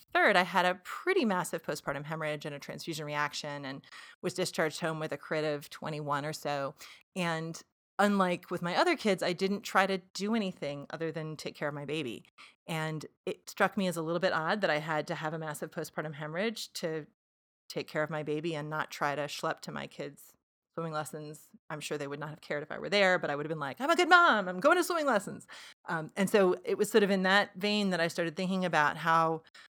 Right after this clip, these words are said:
moms feel this pressure to do all these things when they should be being taken care of.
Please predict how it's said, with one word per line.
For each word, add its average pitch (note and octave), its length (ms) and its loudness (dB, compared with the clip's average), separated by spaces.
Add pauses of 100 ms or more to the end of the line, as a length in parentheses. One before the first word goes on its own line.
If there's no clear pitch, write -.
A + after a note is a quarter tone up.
moms F3 340 2
feel F3+ 260 2
this D#3+ 200 -2
pressure D3+ 640 -2
to F3 120 -8
do E3 280 -2
all D3+ 120 4
these D3 180 -6
things F3+ 460 -2
when D#3 140 -6
they D3+ 120 -6
should D3+ 280 -6
be D3 180 -6
being C#3+ 240 -8
taken - 240 -12
care - 200 -8
of. - 220 -8